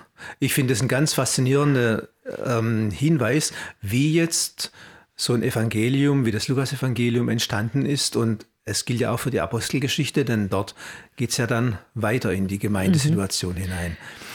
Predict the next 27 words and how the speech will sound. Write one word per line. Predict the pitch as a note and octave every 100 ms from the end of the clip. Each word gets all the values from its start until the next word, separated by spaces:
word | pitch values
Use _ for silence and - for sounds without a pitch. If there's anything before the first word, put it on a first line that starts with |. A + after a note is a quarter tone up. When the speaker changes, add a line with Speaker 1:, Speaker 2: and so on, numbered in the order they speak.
| - - -
Speaker 1:
Ein | G#2 A2+ G#2+
Buch | - C3+ F3 - -
extra | D#3+ - - D#3 D3+ D#3+
für | D#3 B2+
den | A#2 A#2
sehr | A2 - G#2 B2+
geehrten | C3 A2 G2 G2+ G#2 G#2+ G2+ G2
Theophilus, | - G#2 F#2 G#2+ - G2+ F#2+ F2+ - - - - - - -
den | A2 G2+
Gottlieb. | C3 C#3 C3+ A2+ G2+ - -
Speaker 2:
Den | D3+ C#3
Gottlieb. | D3 - F3 C#3+ - E3+
Speaker 1:
Könnte | B2 A#2+
man | A2+
übersetzen. | A#2 A#2+ G#2+ - G2+ G2+ - - - - A2+
Der |
Speaker 2:
Genau. | G#2+ G2 F2
Speaker 1:
Theophilus, | D#2 F2 F2+ -
genau. | - F2 F2 F2 - - - - - - -
Speaker 2:
Das | D3+ -
Speaker 1:
Ähm, |
Speaker 2:
ist | D#3+ -
ja, | D#3 D#3 D3+ - -
also | D#3 D3
im | D3+
Grunde | C#3+ D#3+ F#3
genommen, | G#3 G3+ G3 F#3+ F#3 E3+ D#3+